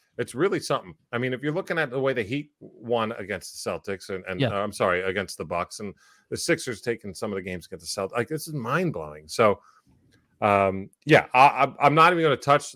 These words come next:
Speaker 1: the, the money line, uh, on the Sixers tomorrow night because it's, they're only getting a, a couple points. But for the fact that I'm getting points at home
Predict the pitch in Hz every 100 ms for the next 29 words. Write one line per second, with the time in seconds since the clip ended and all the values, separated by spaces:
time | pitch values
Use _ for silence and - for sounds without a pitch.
0 | 127 123 117 120 113 110 104 117 117 113
1 | 113 120 117 104 104 104 104 101 101 101
2 | - 117 - 117 - 113 117 117 120 110
3 | - 87 85 - - _ - _ _ -
4 | 104 104 95 95 107 101 95 95 - -
5 | - 101 98 - _ _ - 110 180 -
6 | 143 - 139 147 135 - 131 143 107 87
7 | 113 135